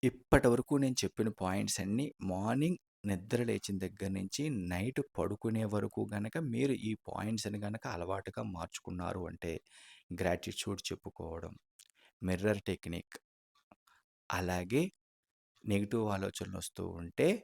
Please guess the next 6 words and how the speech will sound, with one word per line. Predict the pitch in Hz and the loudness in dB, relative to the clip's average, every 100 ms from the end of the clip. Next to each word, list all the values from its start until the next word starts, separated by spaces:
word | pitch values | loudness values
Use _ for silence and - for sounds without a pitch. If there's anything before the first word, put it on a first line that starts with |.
| - _ _ _ _ _ _ _ _ _ - | -8 _ _ _ _ _ _ _ _ _ -4
క్యాన్సిల్, | 98 95 - 104 | 0 2 0 -2
క్యాన్సిల్ | - 90 - 95 | -4 -2 -2 -4
చెబుతూ | - 82 - 123 - | -4 -6 -6 -6 -4
పాజిటివ్ | 90 92 107 107 | -4 -4 -4 -2
అఫర్మేషన్ | 95 - 90 90 - 98 | -2 -2 -4 -4 -4 -2
చెప్పుకోవడం, | - 85 - - 87 90 87 | -2 -2 -6 -6 -6 -6 -10